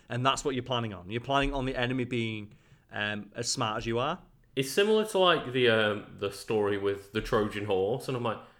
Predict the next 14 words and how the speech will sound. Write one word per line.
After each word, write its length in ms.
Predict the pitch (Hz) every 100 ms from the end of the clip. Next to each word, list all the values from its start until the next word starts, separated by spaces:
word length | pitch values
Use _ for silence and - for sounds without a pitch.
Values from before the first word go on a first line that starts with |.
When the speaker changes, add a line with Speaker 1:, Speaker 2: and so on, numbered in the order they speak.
| _ _ _ _
Speaker 2:
why 300 | 110 123 160
would 220 | 165 165
your 120 | 160
enemy 340 | 120 123 127 110
walk 400 | 104 107 104 -
up 180 | 95 -
to 80 | 117
you 160 | 113
and 100 | 104
go, 140 | 110 101
"Here's 280 | 110 110 113
a 120 | 117
giant, 760 | 117 - 113 98 101 104 101
like, 200 | 101 90